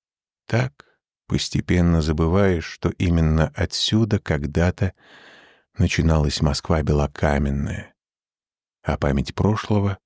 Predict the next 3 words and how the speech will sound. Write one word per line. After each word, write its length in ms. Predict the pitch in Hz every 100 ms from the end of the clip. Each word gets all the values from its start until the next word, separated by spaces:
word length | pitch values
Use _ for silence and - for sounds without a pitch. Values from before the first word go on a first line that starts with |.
| _ _ _ _ _ _ _
даёт 540 | - 98 80 71 76 -
много 340 | 76 69 69
сил. 540 | 71 - - 131 71